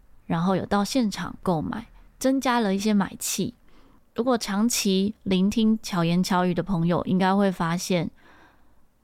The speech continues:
巧克力的推荐都是真心推荐，<laughs> 没有办法是讲违心论的。那小庄老板因为自己真的也非常的亲切，所以才能够让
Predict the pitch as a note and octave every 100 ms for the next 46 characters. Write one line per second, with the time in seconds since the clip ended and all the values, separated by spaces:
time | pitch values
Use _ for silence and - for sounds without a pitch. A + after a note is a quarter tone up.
0 | - - _ - G3 F#3 A#3 A3 G3+ G3+
1 | G3+ G#3 F3 F3 F3 F#3 F#3 - F3 F3+
2 | F3+ F3 F#3+ D3+ - E3 F#3 F#3+ F#3+ E3
3 | - - - - - - - C4 - -
4 | - - - A#3 F#3+ G3+ G3+ F3+ E3 D#3+
5 | - G3 F3+ E3 - - - - - D#3
6 | D#3 E3+ D#3+ - F#3 F#3+ E3+ F#3 - -
7 | - - - - - - - G3 - E3
8 | G3+ F#3 F3+ E3 F3+ F#3 G#3 F#3+ D3+ F#3+
9 | F#3+ F#3 D#3 - F#3+ G3 D3+ D#3+ D#3 -
10 | D#3+ D#3+ - F#3 - - - - - G#3
11 | G3+ E3+ F#3+ E3+ E3+ E3+ G3+ F#3+ F#3+ F#3
12 | F3